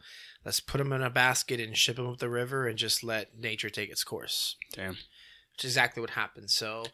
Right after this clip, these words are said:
Speaker 2: How, what, what's his story in the comics? Do you know?
Speaker 1: <clears throat> Nothing. He's just a fat guy.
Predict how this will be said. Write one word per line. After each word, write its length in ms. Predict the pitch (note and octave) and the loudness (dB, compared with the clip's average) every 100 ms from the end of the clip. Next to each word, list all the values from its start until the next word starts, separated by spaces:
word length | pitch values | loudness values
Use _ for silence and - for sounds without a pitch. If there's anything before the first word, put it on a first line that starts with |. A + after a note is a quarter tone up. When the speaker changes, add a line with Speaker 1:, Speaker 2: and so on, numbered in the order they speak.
| - | -4
Speaker 2:
How, 100 | D3+ | -2
what, 240 | C#3+ E3+ - | 0 -2 -2
what's 180 | D#3 | 0
his 180 | - D#3+ | 4 4
story 320 | - C3 C3+ | 6 6 6
in 60 | A#2+ | 4
the 100 | G2 | 4
comics? 400 | - G2+ F2 F2+ | 0 -2 -2 -2
Do 120 | - | 0
you 40 | F#2+ | 4
know? 140 | A#2+ C3 A#2 - | 6 4 0 -10
Speaker 1:
<clears throat> 260 | _ _ | _ _
Nothing. 440 | B2+ B2 A#2+ - - - | -8 -6 -6 -8 -14 -18
He's 260 | - A2+ G#2+ | -12 0 2
just 320 | A2+ G#2+ - | 4 2 0
a 20 | |
fat 360 | - A#2+ A2 G2 | 0 2 2 2
guy. 340 | D#2 - - | -6 -6 -12